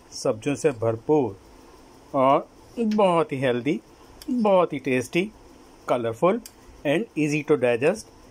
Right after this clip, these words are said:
to welcome winters। आशा करता हूँ आपको मेरी आज की ये healthy leftover soup की recipe अच्छी लगी हो और पसंद आई हो।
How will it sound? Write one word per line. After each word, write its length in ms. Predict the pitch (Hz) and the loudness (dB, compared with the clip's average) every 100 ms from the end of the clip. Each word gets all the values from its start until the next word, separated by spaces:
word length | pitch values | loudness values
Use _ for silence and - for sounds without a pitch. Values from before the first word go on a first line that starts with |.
| - - - - | -20 -20 -20 -6
to 100 | 160 | -2
welcome 500 | 120 117 113 170 269 - - - - - 117 113 | 2 0 0 -2 -2 -4 -16 -20 -20 -18 -10 -2
winters। 560 | 160 123 110 95 - - - - - - - - - - - - - - _ _ _ _ - - - - - - - - - - - - - | -2 -2 -4 -4 -6 -16 -20 -20 -20 -20 -18 -16 -16 -18 -20 -20 -20 -20 _ _ _ _ -20 -20 -20 -20 -20 -20 -20 -20 -20 -20 -20 -20 -6
आशा 260 | 123 120 135 | -4 -2 0
करता 280 | 127 123 160 | -2 0 0
हूँ 180 | 202 165 175 | 0 -4 -2
आपको 420 | 120 117 - 156 170 127 | 0 0 2 2 0 -2
मेरी 340 | 123 110 151 - 120 | 0 0 -2 -4 -4
आज 240 | 113 104 | -4 -4
की 180 | - 127 120 | -6 -4 0
ये 220 | 131 214 - - - - - | 0 -2 -8 -20 -20 -14 -4
healthy 360 | 143 143 156 240 - - - - | -2 0 -2 -4 -8 -20 -20 -6
leftover 480 | 131 127 - 139 151 | -2 -2 -4 -2 0
soup 320 | 165 143 127 - | -2 0 0 0
की 220 | 147 208 - - - - - | -4 -4 -10 -20 -20 -20 -8
recipe 460 | 123 117 110 - 160 | -2 0 -2 -4 -4
अच्छी 440 | - 120 - 220 | -2 -6 -6 -4
लगी 320 | 190 139 123 | -2 -4 -2
हो 160 | 127 175 - - | -2 -2 -6 -4
और 240 | 147 190 | -2 0
पसंद 420 | 190 165 139 107 101 | -2 -2 -2 -2 -4
आई 160 | 95 | -6
हो। 160 | 90 | -8